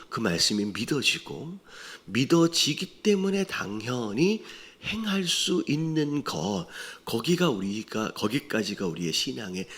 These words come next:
패키지고요. 결국은 그것 자체가 사실은 그것에 대한 보상으로 우리가 죽음을 맛보지 않는 게 아니라, 그것이 곧 뭐에 대한 증거냐면,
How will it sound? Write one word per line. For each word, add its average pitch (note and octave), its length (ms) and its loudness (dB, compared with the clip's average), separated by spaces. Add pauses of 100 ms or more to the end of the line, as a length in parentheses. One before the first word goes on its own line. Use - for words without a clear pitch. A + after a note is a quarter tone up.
(220)
패키지고요. F2 1000 -4 (400)
결국은 D3 540 6 (340)
그것 - 500 -2
자체가 - 920 0 (400)
사실은 - 760 0 (460)
그것에 E3+ 680 0
대한 E3+ 500 2 (160)
보상으로 F3+ 1120 6
우리가 A#2+ 280 0
죽음을 D3 580 2
맛보지 A2 440 0
않는 F2+ 240 -2
게 F#2 100 -2
아니라, A#2+ 400 -4 (640)
그것이 E3+ 760 4
곧 - 400 6
뭐에 G#2 420 6
대한 D3 320 2
증거냐면, A#2 800 0